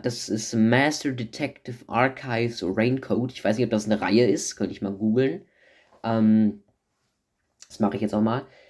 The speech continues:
Ich weiß nicht, ob das eine Reihe ist, aber, ähm, Detective Videospielreihe.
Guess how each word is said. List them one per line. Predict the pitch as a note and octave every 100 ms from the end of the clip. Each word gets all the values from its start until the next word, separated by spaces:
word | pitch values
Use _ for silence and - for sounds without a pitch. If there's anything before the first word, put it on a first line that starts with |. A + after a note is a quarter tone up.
| _ _
Ich | -
weiß | A2+
nicht, | D3
ob |
das | C3 B2+
eine | G#2+ F#2+
Reihe | G#2 C3+ D3+
ist, | D#3 G3+ G3+ - - - _ _ _ - - _ _
aber, | - G#2+ G#2+ G#2+ G#2+ G#2 G2+ -
ähm, | G#2 G2+ G2 - - - - - - _ _ _ _ _ _ _ _ _ _ _ _ _ _ _ _ _ _ _ _ -
Detective | G#2+ - - G2 _ _ _ _ _ - - - _ - _ _ _ _ _ - - _ _ - - G2 G2 - - _ _ _ _ _ _ _
Videospielreihe. | - - G2+ A2+ F#2+ C#2 - - - D2+ D2+ C#2 -